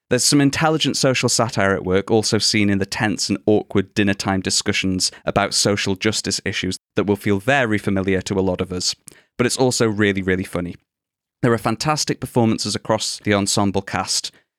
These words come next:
Jake Lacy, who you might know from the last season of The American Office, is great as a spoiled rich kid on his honeymoon.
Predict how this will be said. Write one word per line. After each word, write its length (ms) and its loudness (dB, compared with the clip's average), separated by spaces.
Jake 220 0
Lacy, 380 2
who 160 -2
you 160 2
might 240 2
know 160 4
from 180 -2
the 100 0
last 260 0
season 340 -2
of 100 -4
The 100 -2
American 420 0
Office, 480 -4
is 120 -8
great 420 0
as 140 -4
a 40 -4
spoiled 560 0
rich 240 0
kid 180 -2
on 100 0
his 120 -4
honeymoon. 460 -4